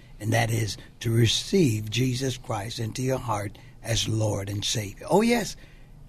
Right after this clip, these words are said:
I don't care what you've done. I don't care what sins you've committed. There's no sins, there's no sins that you've ever committed in your life that the blood of Jesus cannot wash away completely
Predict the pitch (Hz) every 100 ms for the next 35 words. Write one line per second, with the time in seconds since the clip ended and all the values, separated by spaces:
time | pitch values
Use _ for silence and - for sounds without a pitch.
0 | - 175 226 233 - 240 233 214 247 247
1 | 220 160 127 110 151 202 190 185 185 175
2 | 180 - 208 208 196 294 202 - 190 160
3 | 123 123 - - - - 151 151 127 147
4 | 156 220 262 - - 185 160 123 110 107
5 | 117 127 123 127 135 143 202 262 190 -
6 | 131 117 107 - 127 135 123 - - -
7 | 214 220 214 175 175 165 151 131 160 196
8 | 135 - - - - - 123 123 131 120
9 | 143 170 185 190 - 117 135 117 101 110
10 | - - 139 127 117 117 120 147 170 196
11 | 214 - 123 127 113 131 170 131 127 -
12 | - 139 135 - - 247 302 - 120 110